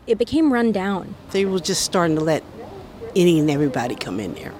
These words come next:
Speaker 1: Some new neighbors moved in next door and didn't keep their space clean.
Speaker 2: And then, and I couldn't stand the bugs.
Speaker 1: Hudson is retired and lives off of her Social Security benefits,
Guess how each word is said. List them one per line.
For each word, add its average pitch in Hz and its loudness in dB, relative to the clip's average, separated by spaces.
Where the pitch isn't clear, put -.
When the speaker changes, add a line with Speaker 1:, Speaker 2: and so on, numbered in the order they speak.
Speaker 1:
Some 220 0
new 208 4
neighbors 269 2
moved 247 0
in 233 4
next 202 -4
door 196 0
and 202 -4
didn't 269 -4
keep - -6
their 233 2
space 208 -2
clean. 175 -4
Speaker 2:
And 147 0
then, 165 4
and 135 -6
I 156 -4
couldn't 156 -2
stand 165 0
the 151 0
bugs. - -4
Speaker 1:
Hudson 302 0
is 220 2
retired 196 -2
and 196 -4
lives 214 0
off 208 0
of - -18
her 196 -4
Social 196 -4
Security 233 0
benefits, - -10